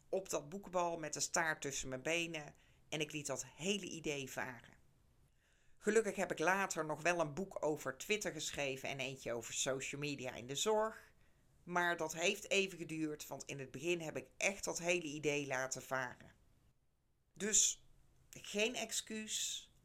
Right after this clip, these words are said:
Als jij een idee hebt, ga ervoor voordat iemand anders het gaat doen.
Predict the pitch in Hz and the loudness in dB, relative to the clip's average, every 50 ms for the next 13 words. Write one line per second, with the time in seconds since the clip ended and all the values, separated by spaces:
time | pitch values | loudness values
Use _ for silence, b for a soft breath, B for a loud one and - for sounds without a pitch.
0 | - _ 143 156 208 214 - 247 214 214 214 208 208 190 202 202 196 185 185 185 | -10 _ 0 2 2 4 4 4 4 4 4 0 2 4 6 6 6 4 2 0
1 | 175 - - - - - - - 160 165 185 185 208 196 - - 190 185 185 180 | -4 -2 -4 -8 -8 -6 0 2 4 4 4 4 2 -2 0 0 0 2 2 2
2 | 175 175 - - _ _ _ - 120 123 - 160 185 196 175 156 143 - - 147 | 0 0 -4 -14 _ _ _ -14 -10 -8 -2 2 2 4 4 2 -2 -2 -6 -2
3 | 139 139 127 - - - 240 254 240 226 208 202 202 190 - - 190 180 170 175 | -4 -4 -4 -2 -2 0 0 2 0 0 0 -2 -4 -4 -2 -4 -4 -2 0 -2
4 | 170 165 165 160 160 160 | -2 -2 -6 -10 -14 -18